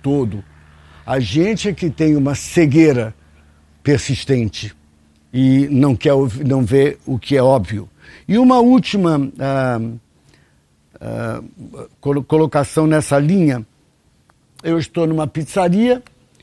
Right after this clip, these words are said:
e noto o garçom muito atarantado, assim, muito agitado. Aí eu perguntei pra ele: ah, você tá preocupado com alguma coisa? "Não.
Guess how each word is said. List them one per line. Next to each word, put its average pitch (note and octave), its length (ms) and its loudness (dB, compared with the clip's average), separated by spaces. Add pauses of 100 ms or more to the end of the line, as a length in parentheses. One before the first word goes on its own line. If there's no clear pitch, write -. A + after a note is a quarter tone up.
e E3 100 -2
noto E3+ 420 0
o - 40 -2
garçom E3+ 580 -4
muito F3 540 -4
atarantado, G3+ 800 -4
assim, C#3 220 -6
muito D3+ 580 -2 (260)
agitado. B2+ 680 -8 (840)
Aí C#3+ 680 -4 (160)
eu C3+ 400 -8 (720)
perguntei C#3 440 -6
pra B2+ 220 -8
ele: B2+ 240 -8 (680)
ah, C#3+ 220 -10
você D3 440 -6
tá D3 420 -4 (680)
preocupado D3+ 540 -4
com E3+ 60 -6
alguma C3+ 260 -4
coisa? G3 420 -8 (160)
"Não. E3+ 140 -12